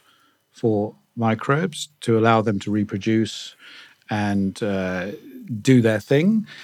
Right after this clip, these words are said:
And one of their things is to drill into the, the fibers and, uh, e-, extract, again, nutrients from that and then produce other ones in,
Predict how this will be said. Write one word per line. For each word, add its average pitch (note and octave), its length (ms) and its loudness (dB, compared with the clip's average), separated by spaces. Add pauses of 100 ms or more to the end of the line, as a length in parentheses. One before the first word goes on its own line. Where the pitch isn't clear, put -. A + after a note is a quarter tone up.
(160)
And A2+ 200 6
one A#2+ 120 6
of A2+ 80 4
their G#2+ 120 4
things C#3+ 600 4
is A#2+ 440 4 (400)
to G#2 380 0 (580)
drill B2+ 260 8
into A2 320 4
the, G2+ 280 -2 (100)
the A2 100 -6
fibers B2 680 0 (540)
and, G#2+ 500 0 (160)
uh, F2+ 500 -8 (200)
e-, B2 160 -4 (560)
extract, - 720 -2 (460)
again, G#2+ 480 2 (220)
nutrients A#2+ 560 0
from G2+ 220 -4
that A#2+ 280 0 (100)
and A2+ 120 -4
then G2+ 140 0
produce G#2 380 -4
other G#2 180 -2
ones G2 280 -4
in, G2+ 120 -4